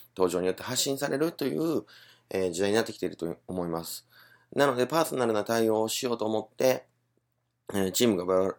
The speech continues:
バラバラになっちゃうんじゃないかとか、えー、そういった恐れがあるとは思いますが、それを乗り越えてでも、えー、パーソナルな対応を、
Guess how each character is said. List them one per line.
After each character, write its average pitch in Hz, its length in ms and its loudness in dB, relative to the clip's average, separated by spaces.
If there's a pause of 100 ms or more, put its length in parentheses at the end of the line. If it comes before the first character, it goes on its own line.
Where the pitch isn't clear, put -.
バ 98 120 4
ラ 95 80 4
バ 98 100 4
ラ 101 60 2
に 101 80 -2
な 113 80 0
っ 117 40 -6
ち 110 120 0
ゃ - 20 4
う 98 60 0
ん - 20 -8
じ 90 60 -4
ゃ 92 40 -2
な 98 80 -2
い 95 80 -6
か - 260 -6
と - 80 -14
か、 127 300 2 (460)
え 98 220 2
ー、 95 40 -8
そ 117 120 2
う 110 40 4
い 101 40 -6
っ - 20 -10
た 110 80 0
恐 110 220 2
れ 104 200 2 (320)
が 107 160 8
あ 117 40 8
る 117 100 2
と - 80 2
は 92 60 6
思 98 160 2
い - 20 2
ま 104 140 0
す 104 100 -8
が、 104 300 -2 (280)
そ - 180 -4
れ 151 80 2
を 147 60 2
乗 143 140 2
り 156 60 2
越 160 240 -2
え - 20 0
て - 100 -2
で 123 120 2
も、 123 320 2 (120)
え 101 120 -2
ー、 90 40 -2
パ 117 140 0
ー 113 60 0
ソ 104 60 -4
ナ 92 80 0
ル - 20 -4
な 90 60 -8
対 101 200 -2
応 98 80 0
を、 120 400 4